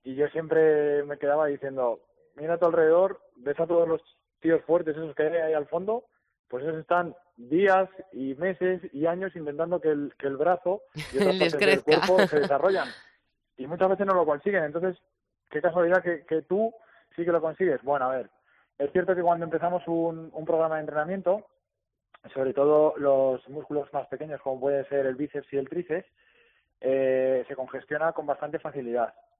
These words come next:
Speaker 1: y
Speaker 2: Ujú.
Speaker 1: puede que nos dé la sensación de que estemos un poco hinchados o, en este caso, hinchadas.
Speaker 2: <laughs>
Speaker 1: Pero es una sensación muy pasajera y momentánea, que, eh, en cuanto pase media hora, cuarenta y cinco minutos, va a desaparecer.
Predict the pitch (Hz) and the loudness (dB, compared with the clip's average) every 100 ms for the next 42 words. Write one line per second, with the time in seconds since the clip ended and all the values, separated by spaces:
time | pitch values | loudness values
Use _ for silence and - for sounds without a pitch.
0 | _ - 165 170 104 120 147 156 151 143 | _ -8 -6 -6 -10 -4 0 2 0 -4
1 | 139 151 143 143 135 - 170 160 202 _ | -2 -2 -2 -8 -10 -4 -4 -4 -6 _
2 | _ _ _ 127 127 127 - 147 160 - | _ _ _ -8 -6 -8 -8 -6 -8 -10
3 | _ - 143 147 143 147 131 127 143 147 | _ -18 -8 -6 -2 -4 -6 -6 -2 -2
4 | 151 135 135 131 143 - 160 - 127 113 | -4 -8 -8 -10 -10 -8 -10 -10 -16 -10
5 | 127 123 104 - 135 - - 156 - 139 | -6 -6 -6 -12 -20 -20 -10 -10 -6 -6
6 | 147 175 175 170 165 151 147 156 165 - | -2 2 4 2 -2 -8 -4 -2 -2 -4
7 | - 135 156 160 147 135 160 160 160 - | -12 -10 -4 -2 -2 -2 -2 0 -2 -8
8 | 131 127 120 113 143 139 104 _ _ _ | -10 -10 -10 -6 -6 -4 -10 _ _ _
9 | - 120 117 113 - 117 113 113 110 113 | -10 -6 -4 -6 -6 -6 -4 -6 -8 -10
10 | 117 117 135 131 143 139 135 131 131 123 | -12 -8 -6 -4 -4 -2 -2 -2 -2 -4
11 | 123 120 131 139 127 139 160 127 127 120 | -10 -14 -10 -6 -2 0 0 -2 -6 -10
12 | 131 143 143 156 147 - _ _ _ _ | -10 -10 -8 -6 -6 -6 _ _ _ _
13 | _ 127 143 147 139 120 - 139 117 | _ -2 -2 -2 -2 -4 -2 -4 -4